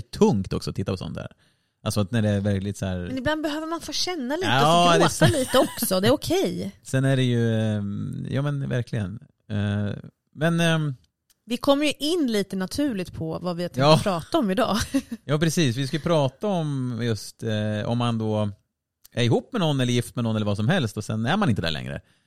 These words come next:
Speaker 2: Det tar
Speaker 1: Ka-,
Speaker 2: slut.
Speaker 1: det tar slut, ja. Någon gör slut, eller båda gör slut, eller båda
Speaker 2: Ja.
Speaker 1: kommer överens, eller det är så. Och om man då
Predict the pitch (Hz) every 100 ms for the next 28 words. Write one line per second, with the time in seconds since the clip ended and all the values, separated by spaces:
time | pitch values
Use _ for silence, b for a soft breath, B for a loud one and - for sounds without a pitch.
0 | - 190 175 131 - 196 196 175 110 -
1 | 87 - 95 92 69 - - - _ -
2 | 113 120 110 - 107 95 104 98 196 147
3 | 113 240 196 185 180 - 143 208 190 131
4 | 117 104 101 - 107 104 101 92 90 B
5 | B B B _ - 127 _ - _ _
6 | - 127 131 113 107 104